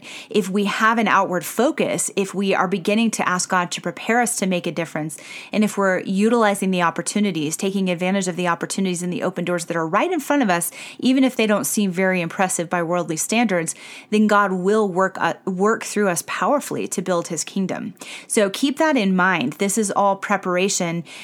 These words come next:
Right now, it may just be ministering to somebody in your, in your home or who you're quarantined with, or someone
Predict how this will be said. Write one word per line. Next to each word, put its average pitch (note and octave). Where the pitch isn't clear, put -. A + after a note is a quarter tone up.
Right G#3
now, G3+
it F#3
may F#3+
just F3+
be F#3+
ministering F#3
to F3
somebody F3+
in F3
your, E3
in F#3
your D#3
home F#3
or F3
who F3
you're F3
quarantined G#3+
with, F3
or F3+
someone G3+